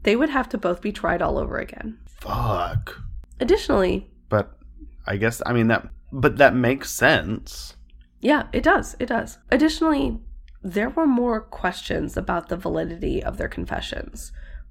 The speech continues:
Speaker 1: Were they coerced? Why would someone admit to this if it wasn't coerced?
Speaker 2: Yeah.
Speaker 1: Not only did psychologists feel it was coerced, but John Jones, you know,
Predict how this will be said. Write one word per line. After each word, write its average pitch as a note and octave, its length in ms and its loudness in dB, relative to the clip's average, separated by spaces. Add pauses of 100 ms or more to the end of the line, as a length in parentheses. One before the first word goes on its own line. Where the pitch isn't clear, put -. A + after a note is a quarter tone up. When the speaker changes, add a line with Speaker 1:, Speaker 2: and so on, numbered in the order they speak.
(120)
Speaker 1:
Were D#3+ 340 -4
they F#3 160 0
coerced? C4 840 -2 (460)
Why D3+ 400 -4
would F#3+ 180 -2
someone G#3 300 -2
admit G#3 280 -4
to G#3+ 120 -4
this G3+ 300 -6
if - 120 -8
it - 160 -4
wasn't A3+ 400 -2
coerced? C4+ 640 -2 (260)
Speaker 2:
Yeah. G2 380 0 (340)
Speaker 1:
Not C4 120 6
only C4 240 4
did G3 260 -2
psychologists - 880 -2
feel E3+ 300 -4
it - 80 -2
was E3+ 140 -6
coerced, - 580 -4
but - 260 0 (280)
John E3+ 240 0
Jones, G3 640 4
you - 80 -4
know, - 240 -2